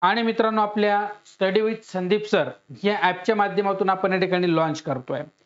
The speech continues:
पहा, जे जे विद्यार्थी जोडले जात आहेत, त्यांनी व्यवस्थित लक्षात घ्यायचंय. मित्रांनो पहा, आपण आपल्या स-, Study with संदीप सर, म्हणजे ज्या ठिकाणी संदीप सर अकॅडमी या YouTube चॅनलच्या माध्यमातून लक्षात घ्यायचं आहे,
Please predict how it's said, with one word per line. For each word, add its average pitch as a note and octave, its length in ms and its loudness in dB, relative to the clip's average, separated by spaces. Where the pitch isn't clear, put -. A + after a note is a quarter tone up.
पहा, A3+ 220 0
जे F#3 120 2
जे G#3 120 0
विद्यार्थी A3+ 420 2
जोडले F#3+ 400 2
जात G#3+ 200 2
आहेत, A3 180 2
त्यांनी G#3+ 320 0
व्यवस्थित F#3+ 460 2
लक्षात F#3+ 380 4
घ्यायचंय. G#3+ 480 0
मित्रांनो A3+ 460 2
पहा, E3 380 2
आपण A#3 360 2
आपल्या A3 480 0
स-, F3+ 460 0
Study G#3 200 2
with A#3 340 -2
संदीप G3+ 340 0
सर, D#3 220 0
म्हणजे F#3 280 2
ज्या G#3+ 120 2
ठिकाणी G#3+ 360 0
संदीप G#3 340 0
सर A3+ 160 0
अकॅडमी G#3+ 480 0
या G#3 220 0
YouTube F3 360 -4
चॅनलच्या G#3+ 460 0
माध्यमातून F#3+ 680 0
लक्षात F#3+ 420 0
घ्यायचं A3 420 0
आहे, D#3+ 340 0